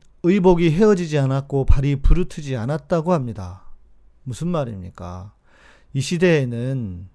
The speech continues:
신발이 여러 켤레가 있는 것이 아니었습니다.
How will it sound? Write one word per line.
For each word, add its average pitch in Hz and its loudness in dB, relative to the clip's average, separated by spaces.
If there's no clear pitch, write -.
신발이 202 -2
여러 127 -2
켤레가 156 -4
있는 120 -6
것이 113 -12
아니었습니다. 107 -10